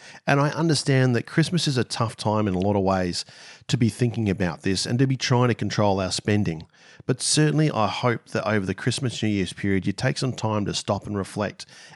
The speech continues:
and think about your cash flow management. Think about your assets, think about your portfolios,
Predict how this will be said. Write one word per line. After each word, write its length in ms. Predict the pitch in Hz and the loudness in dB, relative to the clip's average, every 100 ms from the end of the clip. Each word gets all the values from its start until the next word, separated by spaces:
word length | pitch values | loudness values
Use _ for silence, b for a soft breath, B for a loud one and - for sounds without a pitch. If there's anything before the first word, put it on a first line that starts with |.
| - | -2
and 160 | 127 | -2
think 280 | - 143 135 | 2 2 2
about 260 | 131 107 - | 2 0 0
your 120 | 98 | -4
cash 260 | - 101 - | 0 -2 0
flow 200 | 104 98 | 0 2
management. 500 | 95 95 - 82 - B B B | 2 0 -2 -8 -8 B B B
Think 240 | - 147 135 | 0 2 2
about 320 | 135 123 120 | 2 0 0
your 120 | 104 - | -6 -2
assets, 540 | 98 95 101 95 - - | -2 0 -2 -4 -8 -2
think 200 | 139 143 | 2 2
about 300 | 135 117 - | 2 0 0
your 80 | 104 | -2
portfolios, 840 | 101 101 - 90 90 85 87 | -4 -4 0 2 2 0 -2